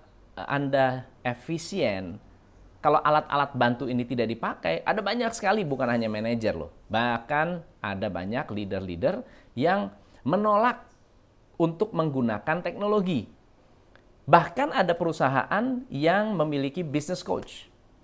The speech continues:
Anda harus manfaatkan ilmu mereka, karena business coach itu orang pinter. Walaupun penampilannya biasa, tapi mereka banyak orang pintar. Dan mereka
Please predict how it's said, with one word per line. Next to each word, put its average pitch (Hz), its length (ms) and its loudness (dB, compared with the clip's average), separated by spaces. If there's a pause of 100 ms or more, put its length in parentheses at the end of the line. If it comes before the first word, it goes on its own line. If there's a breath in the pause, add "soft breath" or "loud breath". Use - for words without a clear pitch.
(180)
Anda 240 240 2
harus 262 160 -4
manfaatkan 202 880 -2 (640)
ilmu 135 320 2
mereka, 143 560 0 (160)
karena 180 240 -4 (160)
business 196 400 -2
coach 202 240 -6
itu 220 80 -6
orang 220 320 -6
pinter. 226 560 -6 (720 soft breath)
Walaupun 220 480 4
penampilannya 240 560 0
biasa, 247 560 0
tapi 226 320 -8
mereka 233 320 -8
banyak 226 480 0
orang 170 240 -2
pintar. 131 400 -6 (480 soft breath)
Dan 190 240 4
mereka 175 720 -2